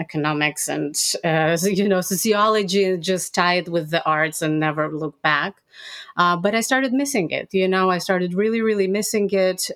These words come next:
And, uh, I was very miserable not being on stage and not being connected to creativity. Um, and so I was quite depressed. And so my parents, uh, found some sort of, um, th-, youth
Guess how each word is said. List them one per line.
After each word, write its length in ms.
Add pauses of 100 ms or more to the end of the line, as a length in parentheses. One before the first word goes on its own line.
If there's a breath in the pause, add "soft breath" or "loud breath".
And, 480
uh, 40
I 220
was 160
very 240
miserable 540
not 280
being 240
on 140
stage 640
and 280
not 260 (420)
being 220
connected 560
to 80
creativity. 800 (680 loud breath)
Um, 400 (100)
and 160
so 720
I 40
was 120
quite 280
depressed. 500
And 100
so 140
my 260
parents, 640 (380 loud breath)
uh, 240 (160)
found 580
some 260
sort 380
of, 200
um, 460 (420)
th-, 300
youth 680